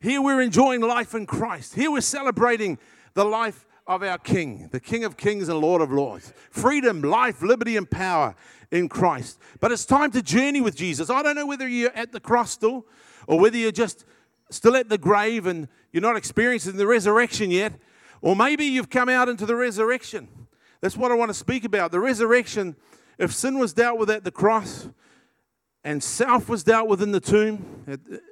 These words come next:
in the grave, well, then number three,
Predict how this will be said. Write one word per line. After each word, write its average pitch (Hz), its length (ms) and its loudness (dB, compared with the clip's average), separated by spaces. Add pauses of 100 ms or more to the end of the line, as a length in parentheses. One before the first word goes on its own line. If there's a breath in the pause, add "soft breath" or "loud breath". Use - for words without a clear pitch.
(400)
in 165 120 -4
the 160 80 -2
grave, 196 600 0 (600 soft breath)
well, 175 140 0
then 202 160 -2
number 214 240 0
three, 220 400 -2